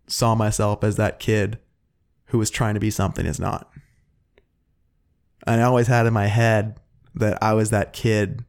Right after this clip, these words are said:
that was the letdown. That could never be perfect. That could never do the thing that he wants to do in that moment. I brought that with me for many years of my life. And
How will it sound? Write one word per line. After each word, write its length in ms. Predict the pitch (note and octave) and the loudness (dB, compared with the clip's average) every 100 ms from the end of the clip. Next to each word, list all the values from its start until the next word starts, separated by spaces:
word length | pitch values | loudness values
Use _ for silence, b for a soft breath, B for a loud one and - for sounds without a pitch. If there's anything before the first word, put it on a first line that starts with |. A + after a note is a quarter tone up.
| _ _ - | _ _ -6
that 200 | - D#2+ | -2 2
was 280 | G2+ G2 - | 2 0 -4
the 100 | F2 | -4
letdown. 460 | E2 - A1 G1+ - _ _ _ _ _ _ _ _ | -4 -4 -8 -8 -14 _ _ _ _ _ _ _ _
That 120 | - A#2 | -6 -2
could 100 | A#2+ | 2
never 320 | A#2 A2+ A2+ | 2 2 0
be 140 | A2 | 0
perfect. 440 | - F#2 - E2 - | -2 -4 -4 -6 -4
That 120 | F#2+ | -4
could 120 | G#2 | -2
never 280 | G#2+ G#2+ G#2+ | -2 0 -2
do 560 | G2+ G#2+ G#2 G2+ G2 G#2 _ _ _ _ | -2 0 0 0 -2 -4 _ _ _ _
the 100 | - | -12
thing 220 | - G#2+ G#2 | -4 -2 -2
that 100 | G2+ | -2
he 80 | |
wants 280 | F#2+ F#2 F2 | -2 -4 -4
to 60 | F2 | -4
do 180 | - F#2+ | -2 -2
in 80 | |
that 180 | F#2+ - | -2 -6
moment. 200 | - - - b b b b b b b _ _ _ _ _ _ _ _ - | -8 -10 -16 b b b b b b b _ _ _ _ _ _ _ _ -2
I 120 | D#3 | 0
brought 240 | E3 D#3 D3+ | 4 2 4
that 200 | C3 A2+ | 2 2
with 180 | G#2+ | 0
me 300 | A2 G#2 G2+ G#2+ | -2 -2 -2 -6
for 480 | - A2+ G#2+ A2 - - | 0 2 2 0 -4 -2
many 280 | B2+ B2+ | 0 2
years 220 | A#2+ A2 G#2 | 2 0 0
of 60 | |
my 100 | F#2 | -2
life. 280 | - - - - _ _ _ _ _ _ _ _ _ | -4 -6 -10 -20 _ _ _ _ _ _ _ _ _
And 840 | - - A#2 A#2 A2+ A2+ G#2+ - | -12 -2 0 2 2 0 -2 -4